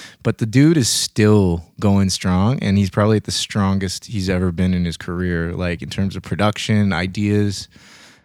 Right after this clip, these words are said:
and finally to see him getting somewhere with it is really dope. So, yeah.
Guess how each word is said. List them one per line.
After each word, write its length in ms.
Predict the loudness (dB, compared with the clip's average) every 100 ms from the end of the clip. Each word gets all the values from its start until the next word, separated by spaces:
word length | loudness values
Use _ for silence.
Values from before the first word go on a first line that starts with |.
| _ -4
and 320 | 0 2 0
finally 400 | 0 2 4 2
to 80 | 0
see 200 | -4 -2
him 160 | -2 0
getting 500 | 0 0 -2 -4 -10
somewhere 460 | -6 -4 -4 -4
with 140 | -4 -4
it 80 | -4
is 180 | -6 -6
really 240 | -6 -6
dope. 380 | -6 -6 -8 -10
So, 200 | -10 -8
yeah. 180 | -8 -10